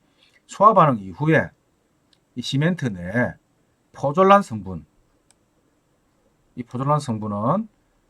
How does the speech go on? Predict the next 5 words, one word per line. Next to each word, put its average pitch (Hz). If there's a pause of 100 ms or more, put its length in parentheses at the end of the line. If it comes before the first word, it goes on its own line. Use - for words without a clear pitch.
(160)
어, 90
실리카라고도 113
하고 85 (800)
또는 107 (1080)
에스아이 170